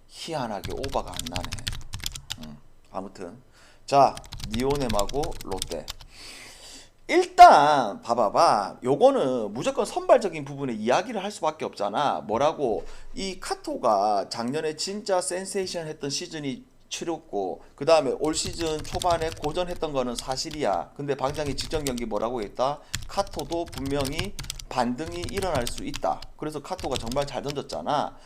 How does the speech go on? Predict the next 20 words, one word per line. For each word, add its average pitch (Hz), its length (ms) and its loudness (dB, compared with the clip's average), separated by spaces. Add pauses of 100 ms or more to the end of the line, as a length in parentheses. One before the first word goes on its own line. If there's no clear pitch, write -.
(140)
그리고 165 540 0
이 143 100 -4 (100)
모리 226 260 2
같은 160 280 0
경우에는 92 960 -6 (320)
어떻게 170 240 -4
보면 131 300 -4
중고참 240 1200 -2
신인이야. 208 680 -2 (280)
음. 104 280 -8 (440)
뭐 110 240 2
커리어 180 440 0
내내 131 400 0
일 180 180 -6
군 180 140 -8
등판이 135 500 -4
많은 113 320 -2
친구는 143 460 -6
전혀 110 340 -2
아니죠. 113 480 -4